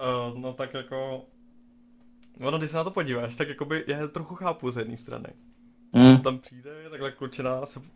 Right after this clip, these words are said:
Speaker 1: jak, jak začínáš vždycky ty, ty videjka.
Speaker 2: Hmm,
Speaker 1: Díváš
Speaker 2: je to
Speaker 1: do
Speaker 2: takový
Speaker 1: kamery a pak najednou bum, bum, bum a čtyři různý destinace,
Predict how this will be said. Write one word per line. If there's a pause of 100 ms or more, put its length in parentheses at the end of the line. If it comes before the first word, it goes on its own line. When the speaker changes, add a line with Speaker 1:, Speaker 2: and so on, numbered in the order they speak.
(120)
Speaker 1:
jak,
jak
začínáš
vždycky
ty, (100)
ty (220)
videjka. (580)
Speaker 2:
Hmm,
Speaker 1:
Díváš
Speaker 2:
je
to
Speaker 1:
do
Speaker 2:
takový
Speaker 1:
kamery (480)
a
pak
najednou (240)
bum,
bum,
bum
a
čtyři
různý
destinace,